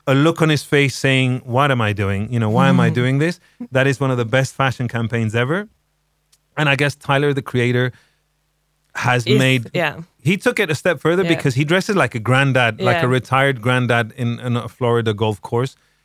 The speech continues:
Speaker 1: So golf courses in general?
Speaker 2: I would say, yeah, it, it fits in the dadification thing.
Speaker 1: But it's almost yayofication or, like,
Speaker 2: <laughs>
Speaker 1: granddad because he wears the, those shoes, tho-, those, like, they look like the Clark's Wallabies, but they've got a def-, another name.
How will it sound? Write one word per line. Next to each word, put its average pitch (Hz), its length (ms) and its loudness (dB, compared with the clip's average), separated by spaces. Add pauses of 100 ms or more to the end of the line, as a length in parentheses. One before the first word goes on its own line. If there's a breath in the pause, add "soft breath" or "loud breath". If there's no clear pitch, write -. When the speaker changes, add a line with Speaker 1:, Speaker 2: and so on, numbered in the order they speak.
(220)
Speaker 1:
So 175 160 0
golf 196 280 0
courses 226 600 -2
in 190 180 2
general? 190 560 0
Speaker 2:
I 247 120 0
would 254 260 -8
say, 208 240 -4
yeah, 180 240 0
it, 170 300 -4
it 180 120 -12
fits 190 320 -6
in 202 200 -2
the 160 500 -4
dadification 160 1400 -10 (180)
thing. 151 360 -8 (240)
Speaker 1:
But 143 100 0
it's 156 160 -4
almost 214 300 -2
yayofication 131 1120 -2
or, 120 120 0
like, 127 220 0
Speaker 2:
<laughs> - 60 2
Speaker 1:
granddad 160 340 2
because 139 300 -2
he 139 80 0
wears 165 280 0
the, 147 300 0 (320 soft breath)
those 143 240 0
shoes, 175 520 -2
tho-, 151 180 -2
those, 135 320 -2
like, 123 240 -2
they 127 120 -2
look 160 160 -2
like 160 180 -2
the 135 80 -4
Clark's 139 360 -2
Wallabies, 143 480 0
but 127 220 -4 (120)
they've 131 160 -6
got 131 140 -4
a 123 60 -4
def-, 120 280 -4
another 127 340 0
name. 113 420 -2